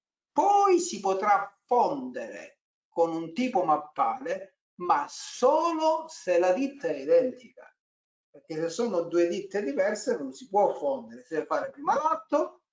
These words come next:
far sì che sia la stessa ditta e poi fare la fusione. Diciamo, da questo punto di vista. Anche in questo caso, relazione tecnica, riferimento alla circolare, frazionamento di un'area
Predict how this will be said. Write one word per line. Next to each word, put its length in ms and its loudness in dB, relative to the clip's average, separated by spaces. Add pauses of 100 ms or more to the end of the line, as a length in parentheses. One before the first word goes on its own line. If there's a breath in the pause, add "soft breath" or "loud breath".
(240)
far 200 -6
sì 140 -4
che 160 -12
sia 180 -10
la 100 -14
stessa 360 -6
ditta 560 -4 (220)
e 200 4
poi 180 0
fare 320 -6
la 80 -12
fusione. 460 -20 (200)
Diciamo, 440 -20
da 40 -18
questo 260 -20
punto 320 -18
di 80 -20
vista. 320 -20 (720)
Anche 260 0
in 120 -2
questo 300 2
caso, 400 4
relazione 560 -6
tecnica, 760 -4 (320)
riferimento 640 -2
alla 140 0
circolare, 720 2
frazionamento 920 -2
di 100 0
un'area 560 2